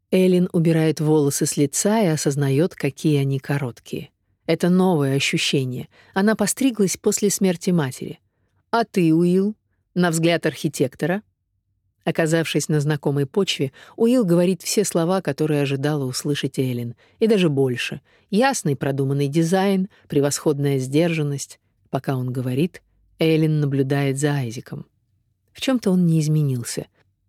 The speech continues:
Его внимание уже блуждает, взгляд незаметно перемещается на нее. Этот взгляд о многом говорит, что Уилл его утомил, и Айзек знает, что она в курсе, а Уилл нет. Айзек —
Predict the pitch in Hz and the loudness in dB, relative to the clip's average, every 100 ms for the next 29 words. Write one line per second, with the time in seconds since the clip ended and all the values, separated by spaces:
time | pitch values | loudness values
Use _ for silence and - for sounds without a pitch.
0 | - 214 240 269 247 233 214 202 190 190 | 0 4 4 4 4 4 4 4 2 2
1 | 190 180 196 185 208 226 180 - 156 156 | 2 2 2 2 2 4 2 0 -4 2
2 | 220 254 180 165 165 170 220 185 180 170 | 2 2 0 2 2 2 0 0 0 0
3 | 151 147 - 156 156 147 - 143 143 139 | 0 -2 -2 0 0 -2 -2 -2 -2 -2
4 | 127 127 123 113 _ _ _ - 220 214 | -2 -4 -6 -10 _ _ _ -4 0 0
5 | 180 175 214 254 262 - - 196 190 208 | 0 0 2 2 -2 -8 -4 0 4 4
6 | 247 151 135 135 131 127 120 - - _ | 2 0 -2 -2 -2 -4 -8 -12 -20 _
7 | _ _ - - 165 165 170 165 202 196 | _ _ -16 -2 2 4 4 2 2 2
8 | 143 135 135 123 - 127 127 139 202 - | 2 2 0 -2 -4 -4 -2 0 -2 -4
9 | _ _ _ _ - 196 208 269 269 269 | _ _ _ _ -2 2 2 2 2 0
10 | 175 147 151 143 143 135 - 151 151 147 | 2 2 2 2 0 -2 -4 -2 0 -2
11 | - - 151 139 - 139 - _ _ - | -4 -2 0 0 -4 -4 -6 _ _ -4
12 | 156 147 143 185 269 208 156 - - _ | 0 2 2 2 2 0 0 -4 -14 _
13 | _ - - - 165 160 160 147 143 | _ -20 -20 -6 -2 0 0 0 -4